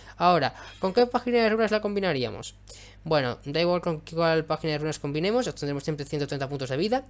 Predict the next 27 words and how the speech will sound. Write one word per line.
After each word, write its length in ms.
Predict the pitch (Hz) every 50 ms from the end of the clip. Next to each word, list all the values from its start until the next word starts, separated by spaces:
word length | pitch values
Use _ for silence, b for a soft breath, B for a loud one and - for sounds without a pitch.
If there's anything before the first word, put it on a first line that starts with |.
| - - -
lo 140 | - - 123
que 100 | - 127
es 100 | - -
perfecto 640 | - - 120 - - - 151 147 - - - 247
para 220 | 220 139 110 113 -
ti. 240 | - 196 233 - - B B B B B B B B
Y 100 | 165 160
ahora, 300 | 147 131 120 110 107 - B B B B B B B -
precisión, 540 | 202 196 214 - - 240 214 139 - 120 - - - - - - - -
es 140 | 147 -
una 80 | - 113
opción. 340 | - - 262 277 269 156 - - - - - - - - - B B B B B B B B B B B B B B B - -
¿Qué 360 | - 262 262 262 262 262 254
optaría 400 | 240 240 - - 233 233 240 226
yo 720 | 208 233 226 226 226 226 220 220 220 220 214 214 208 208 - - -
por, 400 | - 202 202 202 202 196 196 180
con 200 | - - 196 196
la 80 | 190 185
precisión? 600 | 190 175 165 151 - 135 123 117 113 117 135 165
Bueno, 280 | 214 214 190 185 220 - - - - - b b b b b b b -
pues 240 | - 139 151 147 -
podrías 280 | - 151 165 190 -
optar 360 | 180 160 - - 190 180 - -
por 140 | 175 160
llevar 840 | 151 160 165 175 175 170 170 165 160 160 156 147 147 143 139 - - -
la 300 | - 143 139 139 135 135 -
tenacidad. 540 | 139 131 127 - - 147 170 170 214 -